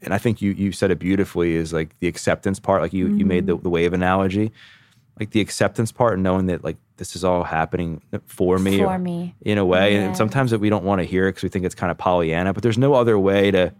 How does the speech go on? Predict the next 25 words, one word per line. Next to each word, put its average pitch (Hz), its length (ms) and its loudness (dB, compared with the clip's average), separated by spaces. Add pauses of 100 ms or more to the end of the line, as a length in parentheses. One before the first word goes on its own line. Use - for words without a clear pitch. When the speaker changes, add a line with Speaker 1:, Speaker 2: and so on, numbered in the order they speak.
Speaker 1:
to 117 60 -6
think 185 220 0
about 73 340 2
it. - 120 -10 (580)
And 120 140 2
that 110 100 2
how 104 240 2
I 95 80 4
deal 85 300 2
with 78 120 -4
it, 82 100 -4
making 101 260 0
sure 95 180 -4
that 87 100 -2
I 85 60 2
have 90 160 0
a 90 60 0
good 85 280 -2
core 92 240 0
group 87 220 -6
of 82 100 -10
people 87 300 -4
around 82 400 0
me 85 220 -2
and, 80 160 -4